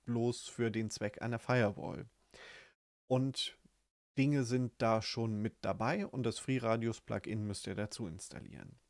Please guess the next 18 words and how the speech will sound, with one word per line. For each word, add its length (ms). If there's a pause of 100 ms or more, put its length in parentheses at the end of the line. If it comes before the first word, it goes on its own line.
(640)
Damit 280
das 180
auch 160
funktioniert, 840
muss 260
man 460 (220)
auch 420 (340)
dem 220
FreeRadius 1000
so 300
ein 340
Zertifikat 800
der 140
Zertifizierungsstelle 1080
übergeben. 800 (340)
Das 200
ist 400
die 320